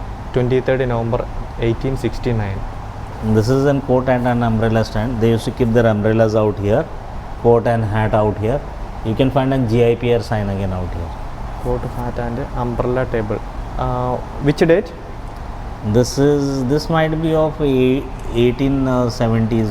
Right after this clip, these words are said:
Speaker 2: or that
Speaker 1: ഓക്കെ,
Speaker 2: time.
Speaker 1: ആയിരത്തി എണ്ണൂറ്റി എഴുപതുകളിൽ ഉണ്ടായിരുന്ന ഡ്രസ്സിംഗ് ടേബിളാണിത്. അപ്പോ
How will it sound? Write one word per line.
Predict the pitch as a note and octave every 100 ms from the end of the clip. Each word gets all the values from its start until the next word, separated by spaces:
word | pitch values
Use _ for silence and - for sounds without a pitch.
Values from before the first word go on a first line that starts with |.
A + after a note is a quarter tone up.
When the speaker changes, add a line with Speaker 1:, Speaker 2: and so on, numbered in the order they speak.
| G#2+
Speaker 2:
or | G#2
that | C#3
Speaker 1:
ഓക്കെ, | C3
Speaker 2:
time. | C3+ B2+
Speaker 1:
ആയിരത്തി | C#3 C#3 F3 F#3+ C#3+
എണ്ണൂറ്റി | C#3 D3 D3 D#3+
എഴുപതുകളിൽ | C3+ C3+ C#3+ C#3+ C#3+ C#3+ D#3+ - - C3
ഉണ്ടായിരുന്ന | B2 C3 C3 C3+ D3 B2
ഡ്രസ്സിംഗ് | B2 D#3+ D#3+ C#3
ടേബിളാണിത്. | C3+ C#3+ A2+ A2 G2+ - - - - - - -
അപ്പോ | - C3+